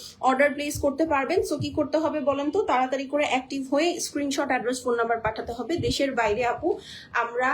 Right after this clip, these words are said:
আঠারো রোজার পরে আর পাঠা-, পাঠাতে পারবো না, ঈদের আগের শিপমেন্ট। ঠিক আছে, তো এই জন্য আমি just মানে সেফ সাইড বলে দিলাম আর কি। হ্যাঁ, চলেন স্টার্ট করে দেই। হ্যাঁ, অনেক তো হলো, এখন চলেন স্টার্ট করে দেই। আপু কেমন আছো? আলহামদুলিল্লাহ আপু, I'm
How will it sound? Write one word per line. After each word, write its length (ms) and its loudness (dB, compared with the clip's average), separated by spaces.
আঠারো 380 -2
রোজার 300 2
পরে 260 2
আর 140 2
পাঠা-, 380 0
পাঠাতে 260 2
পারবো 280 2
না, 100 4
ঈদের 280 2
আগের 220 2
শিপমেন্ট। 520 -2
ঠিক 140 0
আছে, 200 4
তো 60 6
এই 60 6
জন্য 180 2
আমি 140 0
just 360 0
মানে 200 4
সেফ 260 2
সাইড 360 2
বলে 180 4
দিলাম 280 0
আর 180 0
কি। 140 -16
হ্যাঁ, 240 4
চলেন 360 4
স্টার্ট 280 2
করে 220 4
দেই। 180 0
হ্যাঁ, 280 4
অনেক 300 0
তো 100 2
হলো, 480 4
এখন 300 0
চলেন 300 4
স্টার্ট 400 0
করে 180 8
দেই। 220 0
আপু 180 0
কেমন 240 4
আছো? 200 2
আলহামদুলিল্লাহ 640 0
আপু, 220 -4
I'm 80 6